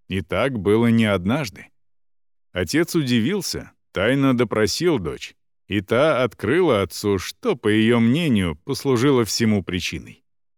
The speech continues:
«Не смей никому говорить об этом», — сказал отец, «а то опозоришь наш дом, и из ворот больше не выходи». После чего застрелил коня из арбалета, а шкуру положил во дворе сушиться.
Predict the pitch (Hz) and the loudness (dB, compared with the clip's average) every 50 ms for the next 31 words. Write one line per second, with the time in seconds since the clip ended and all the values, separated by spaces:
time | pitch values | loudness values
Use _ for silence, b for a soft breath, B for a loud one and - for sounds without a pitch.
0 | _ _ _ _ _ _ - - 73 80 82 - - 95 95 101 110 113 113 110 | _ _ _ _ _ _ -20 -14 -12 -8 -8 -6 -6 -4 -2 0 0 2 2 0
1 | 107 92 104 104 113 123 123 120 104 110 107 104 98 95 127 151 139 - 120 104 | 0 0 0 0 2 2 2 2 2 2 2 2 2 2 0 0 0 -2 -2 -2
2 | 95 95 90 80 - 71 62 57 - - - - 107 107 107 113 117 113 107 107 | 0 -2 -2 -4 -6 -12 -14 -16 -16 -14 -8 -4 -4 -2 0 0 0 0 0 0
3 | 107 - 113 104 90 - - _ _ _ _ _ _ _ - - - - 104 107 | 0 0 -2 -2 -2 -4 -10 _ _ _ _ _ _ _ -18 -18 -8 -4 -2 0
4 | 110 113 110 101 - 104 107 92 78 95 113 120 117 110 101 - - - 92 92 | 2 0 0 0 0 -2 -2 -2 0 0 0 2 2 0 -2 -4 -6 -8 -6 -4
5 | 98 104 98 87 73 73 107 131 123 92 - - _ _ _ _ - 87 104 117 | -4 -4 -4 -4 -4 0 0 0 0 0 -4 -10 _ _ _ _ -8 -4 -2 0
6 | 120 127 131 131 113 104 107 120 123 127 147 170 147 107 85 87 101 98 95 85 | 2 2 2 2 0 0 2 0 2 2 2 2 0 0 -2 -4 -4 -4 -2 -4
7 | - - 98 95 95 92 92 - 98 95 80 76 67 - - _ _ _ _ _ | -4 -4 -4 -2 -2 -2 -4 -4 -4 -6 -6 -8 -12 -16 -20 _ _ _ _ _
8 | _ _ _ _ _ _ _ _ - - - - - 160 147 - - 160 156 165 | _ _ _ _ _ _ _ _ -8 -6 -4 -2 0 0 0 0 0 2 2 4
9 | 165 151 120 127 156 - - - 156 156 156 143 127 113 98 85 - 110 107 110 | 4 2 2 0 -2 -2 -2 0 0 0 2 2 2 0 0 0 -2 0 2 2
10 | 117 117 113 113 113 104 113 120 110 110 127 151 185 175 - 107 87 - _ _ | 2 2 2 2 2 2 2 2 2 2 2 2 0 0 -2 -2 -6 -6 _ _
11 | _ _ _ _ _ _ - - 104 - - - 226 208 160 117 98 82 - 98 | _ _ _ _ _ _ -8 -6 -6 -8 -8 -4 -2 0 2 2 0 0 -2 0
12 | 104 117 110 110 147 151 135 113 117 117 107 110 107 107 107 101 - - 95 85 | 0 2 2 2 2 2 2 2 2 2 2 2 2 2 2 0 -2 -4 -8 -8
13 | - - - - - - - - | -10 -12 -14 -12 -12 -12 -12 -14